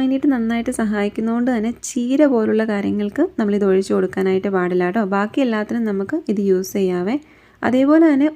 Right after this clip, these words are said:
ഒരു കാരണവശാലും കട്ടിയായിട്ട് ഇത് ചെടികളുടെ ചുവട്ടിൽ ഒഴിച്ചു കൊടുക്കരുത്. കാരണം കഞ്ഞിവെള്ളത്തിൻ്റെ ആ സ്റ്റാർച്ച് എന്ന് പറയുന്നത് നന്നായിട്ട് തന്നെ ആ മണ്ണിനെ വീണ്ടും ടൈറ്റ് ആക്കും. അപ്പോൾ അങ്ങനെ വരുന്ന സമയത്ത് മണ്ണിൻ്റെ വായുസഞ്ചാരം കുറയും. പിന്നെ നമ്മൾ ഒഴിച്ചു കൊടുക്കുന്ന വെള്ളവും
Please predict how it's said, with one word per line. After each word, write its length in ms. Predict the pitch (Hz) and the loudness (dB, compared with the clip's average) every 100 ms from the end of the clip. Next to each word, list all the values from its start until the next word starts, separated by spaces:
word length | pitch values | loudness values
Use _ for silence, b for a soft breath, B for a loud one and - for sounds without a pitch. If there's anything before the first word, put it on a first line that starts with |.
| 233 | 0
ഒരു 160 | 240 285 | 2 2
കാരണവശാലും 680 | 240 226 214 220 220 214 277 285 | 2 0 -4 -4 -4 -2 -2 -2
കട്ടിയായിട്ട് 680 | 208 208 - 285 240 208 202 | -4 -6 0 2 2 0 -4
ഇത് 100 | 220 233 | -4 -2
ചെടികളുടെ 320 | 202 202 220 220 | 0 -2 -2 -2
ചുവട്ടിൽ 220 | 196 - 190 | -4 -2 0
ഒഴിച്ചു 200 | 180 226 | 0 0
കൊടുക്കരുത്. 440 | 214 180 185 170 226 302 B B - | 0 0 -2 0 0 -2 B B -4
കാരണം 220 | 220 233 233 | -2 -2 -2
കഞ്ഞിവെള്ളത്തിൻ്റെ 540 | 214 220 220 240 254 | 0 0 -2 0 -2
ആ 60 | 254 | -2
സ്റ്റാർച്ച് 340 | - 208 208 214 | -2 -4 -4 -4
എന്ന് 120 | 226 220 | -2 -2
പറയുന്നത് 400 | 208 202 208 302 B B - | 0 0 0 -2 B B -6
നന്നായിട്ട് 560 | 196 220 247 214 208 226 | -2 0 0 -2 -2 -2
തന്നെ 240 | 220 208 262 - - | -2 -2 -6 -8 -6
ആ 40 | 214 220 | -4 -2
മണ്ണിനെ 340 | 208 202 208 226 | -2 -2 -2 -2
വീണ്ടും 380 | 208 208 214 269 294 B B - | -2 -2 0 0 -2 B B -4
ടൈറ്റ് 300 | 226 233 226 202 | 0 0 0 -4
ആക്കും. 200 | 170 - - | -2 -8 -8
അപ്പോൾ 140 | 226 240 | -4 -2
അങ്ങനെ 220 | 233 277 | 0 2
വരുന്ന 220 | 254 220 247 | 2 0 -2
സമയത്ത് 420 | 220 202 196 202 262 - - - | -2 -2 -2 -2 -4 -4 -12 -4
മണ്ണിൻ്റെ 340 | 208 208 214 233 | -2 -2 -2 0
വായുസഞ്ചാരം 720 | 208 196 202 220 214 220 240 233 | -2 -2 -4 -4 -2 -2 -2 -2
കുറയും. 260 | 202 202 262 b b | -2 -2 -4 b b
പിന്നെ 140 | - 233 | -2 0
നമ്മൾ 140 | 226 226 | 2 2
ഒഴിച്ചു 180 | 214 226 | 2 2
കൊടുക്കുന്ന 280 | 214 214 220 | 0 0 0
വെള്ളവും 320 | 214 220 220 | 0 0 2